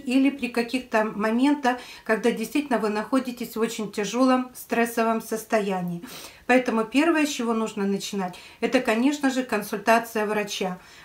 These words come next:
Второе, на что я обращаю внимание, это состояние нашего головного мозга, на которое, в общем-то, идёт самая большая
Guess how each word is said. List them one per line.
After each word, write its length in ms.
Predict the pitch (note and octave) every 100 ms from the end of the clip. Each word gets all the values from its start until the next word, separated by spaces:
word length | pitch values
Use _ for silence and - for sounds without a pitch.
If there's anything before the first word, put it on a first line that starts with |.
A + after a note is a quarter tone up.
| -
Второе, 380 | - C4+ E4+ F4+
на 120 | E4+
что 200 | E4+ D#4
я 80 | D#4
обращаю 500 | C4+ C#4+ - D4 C#4
внимание, 440 | C4+ C4+ C4 C4
это 400 | C#4 D#4+ D#4 C4+
состояние 800 | C4 A3+ A3+ A3+ A3 C4 C4 B3+
нашего 460 | A#3 A3+ - A#3 A#3+
головного 600 | G#3+ G#3 G#3+ A3 A3 G#3+
мозга, 460 | F#3+ F#3 - F#3 - - - -
на 120 | A#3+
которое, 460 | C4 C#4+ F4 F4+ E4+
в 80 | D4+
общем-то, 440 | C#4+ - C4 C4
идёт 200 | B3+ C4
самая 440 | - D#4 F4 E4 B3+
большая 720 | B3+ B3 - C4+ C#4+ C#4